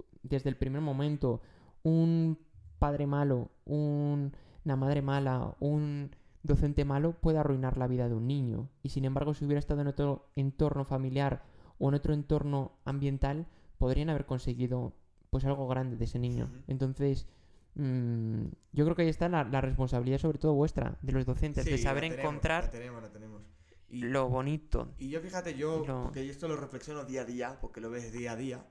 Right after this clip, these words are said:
Speaker 2: te vas a tu casa disgustado diciendo, "Jolín, es que te has molestado a lo mejor dos horas en hacer una cosa para que una familia esté contenta, y es que no, no es que no te hayan dado las gracias, es que casi ni te han mirado".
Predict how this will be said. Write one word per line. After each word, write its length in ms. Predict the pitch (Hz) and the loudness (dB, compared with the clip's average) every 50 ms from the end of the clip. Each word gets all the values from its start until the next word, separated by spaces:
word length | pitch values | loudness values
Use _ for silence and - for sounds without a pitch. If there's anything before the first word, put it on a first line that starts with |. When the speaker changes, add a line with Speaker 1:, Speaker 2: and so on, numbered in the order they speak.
| _ _ _ | _ _ _
Speaker 2:
te 100 | - 107 | -10 -10
vas 160 | 104 110 110 | -8 -8 -8
a 60 | 117 | -10
tu 100 | 101 113 | -10 -10
casa 240 | 107 123 123 117 120 | -12 -12 -12 -10 -10
disgustado 420 | 120 117 110 107 113 - - 143 139 | -10 -10 -10 -12 -14 -12 -12 -10 -10
diciendo, 300 | 127 - 107 104 104 98 | -10 -10 -12 -12 -12 -14
"Jolín, 340 | - - 107 101 113 127 110 | -14 -12 -12 -10 -10 -10 -12
es 120 | 101 - | -14 -16
que 300 | - - 113 117 117 - - _ - - _ _ _ _ _ _ _ _ _ _ | -12 -12 -12 -12 -12 -16 -20 _ -20 -20 _ _ _ _ _ _ _ _ _ _
te 140 | - 110 113 | -10 -8 -4
has 220 | 101 123 - - | -4 -4 -4 -4
molestado 540 | 123 127 131 127 123 113 110 - 147 135 135 | -6 -6 -6 -2 0 0 0 0 0 0 0
a 20 | 135 | -2
lo 60 | 120 | -2
mejor 220 | 117 - 143 143 - | -6 -8 -10 -10 -8
dos 200 | 123 127 - - | -8 -8 -8 -8
horas 260 | 135 135 135 127 - 123 | -6 -6 -4 -4 -4 -6
en 60 | 117 | -6
hacer 240 | 117 117 123 131 127 | -10 -12 -12 -12 -12
una 160 | 131 123 - | -12 -12 -12
cosa 280 | - 123 - - 123 | -12 -12 -12 -12 -12
para 160 | - 120 113 113 | -12 -12 -12 -12
que 60 | 123 | -12
una 120 | 123 123 117 | -14 -14 -14
familia 340 | - 117 120 123 123 127 | -12 -12 -12 -12 -12 -12
esté 180 | 120 - - 120 | -12 -12 -12 -12
contenta, 680 | - 127 123 113 131 135 139 135 143 160 165 165 165 - - - - - - _ - _ - - _ _ - - - - - _ _ _ - | -12 -12 -14 -12 -14 -14 -14 -12 -10 -10 -10 -10 -12 -16 -20 -20 -20 -20 -20 _ -20 _ -20 -20 _ _ -20 -20 -20 -20 -20 _ _ _ -14
y 220 | - 131 127 123 131 | -10 -8 -6 -2 -2
es 120 | 131 - | -2 -2
que 120 | - 147 | -2 -6
no, 340 | 135 139 139 143 143 147 143 143 | -8 -8 -8 -8 -6 -6 -6 -6
no 100 | 135 - | -6 -6
es 80 | - - | -6 -6
que 100 | 165 156 | -6 -6
no 80 | 151 - | -4 -4
te 80 | 151 | -4
hayan 140 | 147 139 131 | -4 -4 -4
dado 120 | 135 123 117 | -6 -6 -6
las 100 | - - | -6 -4
gracias, 360 | - 160 165 160 - 165 - | -4 -4 -4 -2 -2 -2 -2
es 120 | - - | -2 -2
que 80 | - 156 | -2 -2
casi 200 | - - - - | -2 -2 -2 -2
ni 120 | - 147 135 | -4 -4 -6
te 100 | 127 143 | -6 -6
han 120 | 135 127 | -6 -6
mirado". 360 | 123 117 127 147 139 120 107 | -6 -4 -4 -2 -4 -4 -6